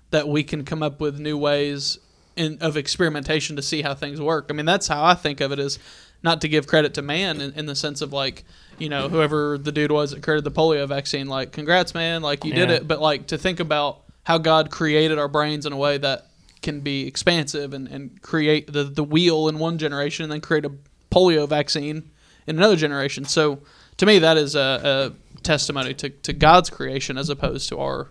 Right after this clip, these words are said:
Speaker 1: our
Speaker 2: It, it's
Speaker 1: great
Speaker 2: important.
Speaker 1: power.
Speaker 2: It's important too that we read this in light of knowing what other cultures at that time, what their creation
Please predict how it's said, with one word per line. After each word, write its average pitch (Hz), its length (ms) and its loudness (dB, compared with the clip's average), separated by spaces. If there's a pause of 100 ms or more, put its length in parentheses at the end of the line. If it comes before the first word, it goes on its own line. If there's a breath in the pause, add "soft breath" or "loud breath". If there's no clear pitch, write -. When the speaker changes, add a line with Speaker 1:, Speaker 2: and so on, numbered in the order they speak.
Speaker 1:
our 143 280 -10
Speaker 2:
It, - 220 -14
it's 160 220 -2
Speaker 1:
great 147 140 4
Speaker 2:
important. 147 340 2
Speaker 1:
power. - 160 -8 (160)
Speaker 2:
It's - 100 -10
important 156 460 -2
too 185 300 2
that 131 260 0
we 139 340 2 (260 soft breath)
read 165 460 2
this 123 540 2
in 139 160 4
light 143 240 8
of 131 100 -2
knowing 143 480 4 (600 soft breath)
what 156 200 6
other 156 560 8 (400)
cultures 139 500 2
at 131 120 2
that 120 200 2
time, 120 500 -2 (460)
what 139 200 -2
their 196 160 10
creation 127 720 -2